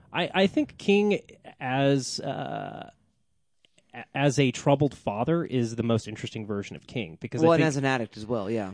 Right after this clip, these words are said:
Speaker 1: Yeah, he writes about the struggles of how do I be a good husband and father in a really personal way, and I, I think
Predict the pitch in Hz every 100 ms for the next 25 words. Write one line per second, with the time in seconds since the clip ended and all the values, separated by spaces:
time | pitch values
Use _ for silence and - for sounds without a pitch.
0 | 107 269 131 202 151 147 185 175 - 151
1 | 127 - 117 123 123 147 127 - - 131
2 | 127 123 113 113 - 117 120 120 117 107
3 | 107 101 107 101 104 107 95 - 98 95
4 | 95 87 110 110 107 123 120 113 - -
5 | 117 107 - 110 104 101 95 104 117 95
6 | - 107 87 113 113 113 - 120 -